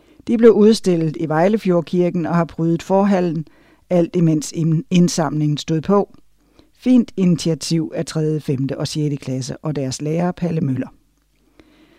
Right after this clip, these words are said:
Besøg af Adra Danmark. Efter at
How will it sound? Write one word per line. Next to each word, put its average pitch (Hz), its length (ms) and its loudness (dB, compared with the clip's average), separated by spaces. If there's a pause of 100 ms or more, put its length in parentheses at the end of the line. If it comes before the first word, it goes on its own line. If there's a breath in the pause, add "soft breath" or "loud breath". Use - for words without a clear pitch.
(640 soft breath)
Besøg 208 640 2
af 175 320 2
Adra 160 340 -2
Danmark. 143 420 -2 (880 soft breath)
Efter 247 380 4
at 175 200 2